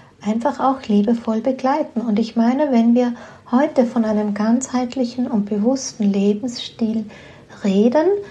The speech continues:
dürfen wir das nicht ganz außer Auge verlieren, dieses Bewusstsein auch wach behalten.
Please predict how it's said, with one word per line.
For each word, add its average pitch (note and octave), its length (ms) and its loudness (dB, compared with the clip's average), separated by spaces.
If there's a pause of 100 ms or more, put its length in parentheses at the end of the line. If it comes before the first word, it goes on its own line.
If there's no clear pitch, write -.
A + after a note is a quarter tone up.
(220)
dürfen D#4 360 -2
wir B3 100 4
das A#3 240 0
nicht A3 220 -2
ganz G#3+ 320 -2
außer G#3 460 -4
Auge A#3 420 2 (420)
verlieren, A#3 760 2 (720)
dieses G#3 340 -2
Bewusstsein A3 640 0
auch G3 280 -2 (160)
wach G3 280 -2
behalten. A3 920 0